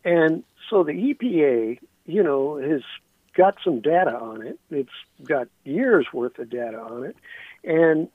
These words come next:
um, the people of Louisiana were able to start a lawsuit to be able to use that data prote-, to protect themselves, 'cause they didn't call it Cancer Alley for nothing.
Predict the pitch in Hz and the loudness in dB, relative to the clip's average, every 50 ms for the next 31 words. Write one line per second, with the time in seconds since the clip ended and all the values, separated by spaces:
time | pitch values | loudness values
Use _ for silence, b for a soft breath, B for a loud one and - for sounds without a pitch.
0 | _ _ - 143 151 151 147 143 139 139 135 135 - _ 143 139 143 151 156 170 | _ _ -4 -2 0 2 4 4 2 2 0 -6 -14 _ -20 -10 -2 0 2 2
1 | 175 165 - - - - 302 330 - 311 285 254 185 156 147 160 170 180 196 202 | 2 0 -2 -6 -2 0 0 0 2 0 0 0 0 -2 0 0 0 0 2 -2
2 | 202 175 - 151 151 190 226 233 220 185 147 143 147 147 151 175 220 269 - 262 | -2 -2 -4 -2 -2 0 0 0 0 0 -2 0 -2 -2 -2 -2 -2 -4 -6 -4
3 | 202 151 - - - - 180 185 196 185 156 131 120 120 117 117 120 160 220 269 | -4 -4 -4 -6 -8 -6 -2 0 0 2 2 2 0 0 -2 -2 -4 -6 -6 -8
4 | 269 - - - 139 123 110 113 - - _ B B B B B B B - 160 | -10 -12 -12 -8 -6 -4 -4 -4 -6 -10 _ B B B B B B B -8 -4
5 | 147 170 175 185 196 220 247 254 185 147 135 127 151 226 285 302 254 - - 156 | 0 2 4 6 6 6 4 2 0 -2 -2 -2 -2 0 0 0 -2 -4 -4 -4
6 | 131 123 - - 123 127 135 127 127 127 156 175 - 170 175 - - 277 254 247 | -4 -4 -4 -6 -4 -4 -2 -2 -2 -2 -4 -4 -4 -6 -8 -4 -4 -2 -2 -2
7 | - - - 180 180 180 - - 208 - - 277 311 - - - - 135 110 104 | -4 -4 4 4 4 4 4 0 -4 -2 -2 -4 -4 -4 -6 -8 -8 -8 -8 -8
8 | 104 - - 139 131 - - - _ - _ _ _ b b b b b b _ | -10 -14 -14 -14 -14 -14 -14 -20 _ -20 _ _ _ b b b b b b _
9 | - 170 151 185 196 208 262 285 294 196 - - - 139 127 156 - - - - | -2 0 4 4 4 4 4 2 -2 -4 -4 -4 -4 -2 0 0 -2 -4 -4 -4
10 | - 226 214 190 - - 156 143 143 165 214 226 196 151 143 127 - - 156 160 | -2 -2 -2 -2 -2 -6 -4 -2 -2 -2 -2 -2 -2 -2 -4 -4 -6 -10 -8 -6
11 | 190 247 254 180 - _ - 120 - | -6 -6 -6 -6 -8 _ -18 -20 -20